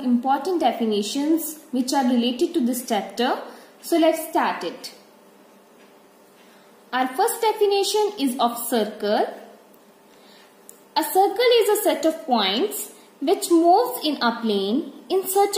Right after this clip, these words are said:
a way that its distance from a fixed point is always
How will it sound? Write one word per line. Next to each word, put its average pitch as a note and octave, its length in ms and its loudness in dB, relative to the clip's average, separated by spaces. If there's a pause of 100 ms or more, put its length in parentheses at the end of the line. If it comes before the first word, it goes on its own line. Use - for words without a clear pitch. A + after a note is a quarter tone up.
a C4+ 140 2 (160)
way G3+ 320 -2 (220)
that C#4+ 280 0
its - 240 -6 (140)
distance G4+ 400 -2
from B3+ 220 -2 (180)
a A3 140 -10
fixed F#4 360 -4
point A3+ 400 0
is A#3 200 -2
always G#3+ 580 0